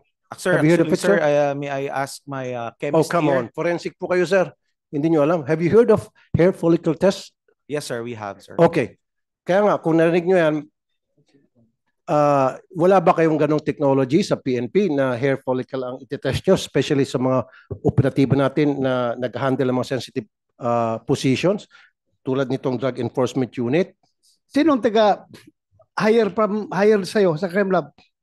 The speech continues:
Speaker 3: na may alam about, uh, hair follicle test? Available ba yan na technology sa crime lab natin?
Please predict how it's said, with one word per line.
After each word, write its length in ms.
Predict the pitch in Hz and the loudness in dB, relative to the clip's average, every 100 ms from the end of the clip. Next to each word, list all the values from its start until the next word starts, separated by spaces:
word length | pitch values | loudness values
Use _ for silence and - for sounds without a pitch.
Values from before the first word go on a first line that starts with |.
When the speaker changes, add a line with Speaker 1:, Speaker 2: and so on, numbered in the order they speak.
| _ _ _ _ - | _ _ _ _ -2
Speaker 3:
na 80 | |
may 160 | 196 202 | 0 2
alam 400 | 196 196 185 175 | 2 2 2 -2
about, 320 | 180 196 190 - | 0 0 0 0
uh, 400 | 190 185 175 170 - | 2 4 2 -2 -2
hair 240 | 175 196 | 0 0
follicle 320 | 196 190 180 185 | 2 2 2 0
test? 400 | 180 170 - - _ _ _ _ | 0 -2 -4 -20 _ _ _ _
Available 480 | - 180 226 233 233 | 0 6 6 6 4
ba 160 | 220 226 | 4 4
yan 80 | |
na 120 | 226 208 | 4 2
technology 480 | 214 196 208 208 214 202 | -2 0 0 2 0 0
sa 160 | 208 | 0
crime 240 | 208 208 214 | 0 0 0
lab 80 | |
natin? 320 | 202 214 262 | 0 -2 -2